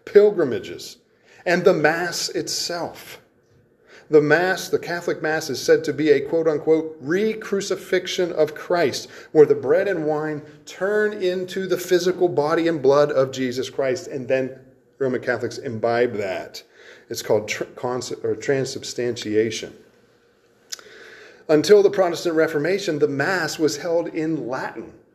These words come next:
You would go, and I think you can still do this today, you go to a Roman Catholic Mass, and it's in Latin. You can't understand a thing.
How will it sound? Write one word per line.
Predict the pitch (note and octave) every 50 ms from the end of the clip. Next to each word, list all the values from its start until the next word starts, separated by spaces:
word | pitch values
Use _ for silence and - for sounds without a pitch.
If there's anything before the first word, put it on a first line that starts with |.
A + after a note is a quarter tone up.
| _ _ _ _ _ _ _ _ _ _ _ _ _
You | - B2+ A#2
would | A#2 A#2
go, | A#2 B2+ C#3+ E3 E3
and | - C#3 C3
I | B2+
think | - F#3 G3+ -
you | E3 -
can | - A#2+
still | G#2+ - - C3 A#2+
do | A2 A2 A#2
this | A#2 G#2+ G2 - -
today, | - F#2 B2+ C3+ A#2+ G#2 G#2+
you | G#2
go | G#2 A2+ A#2
to | A2+
a | G#2
Roman | G2+ G#2 A2 A2 G#2 F#2
Catholic | E2 A2 G#2+ G#2 - - - A2+
Mass, | G#2+ A#2 B2+ C#3 C#3+ C#3 - -
and | - B2 A2+
it's | G#2+ -
in | A2+ G2+ G2
Latin. | F2+ G2 A2+ A#2+ C3+ - - D#2+ D#2 - - _ _ _ _ _ _ _ _ _ _ _ _
You | C3+ D3
can't | - F3 D3 A#2
understand | G2 F#2 E2+ - - - A2 A2+ B2 F#2+
a | D#2+
thing. | - - - C3+ F3 D#3 G#2 - -